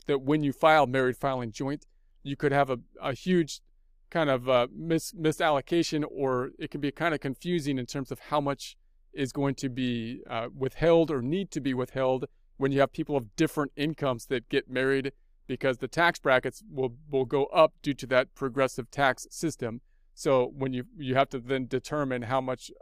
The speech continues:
of the taxes should be paid by one or the other, and so on and so forth, even if you file the married filing joint return,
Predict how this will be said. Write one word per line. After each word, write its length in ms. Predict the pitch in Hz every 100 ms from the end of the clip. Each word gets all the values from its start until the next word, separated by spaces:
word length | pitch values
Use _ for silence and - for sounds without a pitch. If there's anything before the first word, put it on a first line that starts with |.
| -
of 240 | 139 123
the 80 | 120
taxes 460 | - 131 127 135 -
should 160 | 135
be 100 | 123
paid 300 | - 123 123
by 140 | 113 117
one 220 | 113 120
or 60 |
the 140 | 110 113
other, 340 | 113 113 113 -
and 180 | 117 -
so 220 | 143 117
on 160 | 117
and 100 | 107
so 180 | - 139
forth, 300 | 117 123 123 - _ _
even 200 | 143 127
if 100 | 123
you 80 | 123
file 420 | - 131 123 120
the 340 | 107 113 110 - -
married 300 | 131 123 120
filing 460 | 135 120 113 113 - _ _ 131
joint 320 | 143 143 143
return, 580 | 127 - 135 120 117